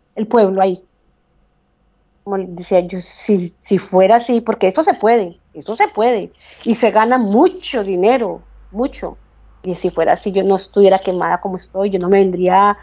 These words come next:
a estar diez horas parada porque no nos dan tiempo ni de ir al baño, a nosotros no nos dan tiempo ni de comer, ni siquiera uno comprando en la calle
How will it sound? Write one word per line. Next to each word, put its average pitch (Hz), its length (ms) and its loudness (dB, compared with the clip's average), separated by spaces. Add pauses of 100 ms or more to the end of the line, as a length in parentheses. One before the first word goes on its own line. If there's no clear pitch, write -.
(440)
a 208 100 0
estar 196 420 0
diez 214 240 0
horas 220 340 0
parada 190 380 2
porque 220 220 -6
no 196 100 -2
nos 196 140 -4
dan 214 160 -2
tiempo 220 300 -2
ni 214 120 2
de 185 80 0
ir 185 60 4
al 202 100 2
baño, 226 320 0
a 185 40 0
nosotros 180 220 -6
no 202 80 -2
nos 202 120 -2
dan 208 180 -4
tiempo 226 380 -2
ni 220 120 2
de 190 100 2
comer, 208 480 0 (580)
ni 226 100 -2
siquiera 214 300 2
uno 240 160 4
comprando 196 360 2
en 226 80 2
la 214 100 2
calle 196 380 -2